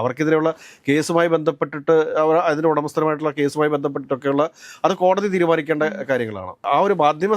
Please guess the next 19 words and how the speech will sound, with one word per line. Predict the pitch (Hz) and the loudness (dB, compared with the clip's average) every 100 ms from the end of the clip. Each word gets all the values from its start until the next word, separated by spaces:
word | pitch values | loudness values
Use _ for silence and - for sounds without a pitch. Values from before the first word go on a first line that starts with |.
| 202 | 0
സ്ഥാപനത്തിൽ | 185 180 180 170 | 0 0 -2 -2
പ്രവർത്തിക്കുന്ന | 170 160 160 165 160 | -2 -2 -4 -4 -2
പ്രഗത്ഭരായിട്ടുള്ള | 143 151 147 151 151 143 139 165 - - 143 | -2 -2 0 0 0 0 0 0 -4 -2 2
മാധ്യമ | 147 147 175 170 | 2 2 -2 0
പ്രവർത്തകരുടെ | 156 143 160 156 151 | 0 0 0 0 0
ക്രെഡിബിലിറ്റി | 135 143 147 147 156 | -2 0 0 0 0
ഒന്നും | 143 143 | 0 0
ചോദ്യം | 139 135 135 | -2 -2 0
ചെയ്യേണ്ട | 135 127 127 | 0 0 2
ഒരു | 127 | 2
കാര്യം | 127 143 123 | 2 0 -2
ആർക്കുമില്ല. | 107 101 87 - - - - | -2 -10 -12 -16 -20 -20 -4
അപ്പോൾ | 135 160 | 0 2
അങ്ങനെ | 190 | 2
വരുമ്പോഴത്തേക്ക് | 226 214 220 202 | 2 2 0 2
എനിക്കൊന്ന് | 208 196 - | 0 0 -2
കുറച്ചൊക്കെങ്കിലും | 156 - 190 202 196 180 | -2 -4 -2 0 2 0
ഒക്കെ | 175 | 0
നിഷ്പക്ഷമായിട്ട് | 147 - 175 185 170 156 143 | -2 -2 -2 0 0 0 0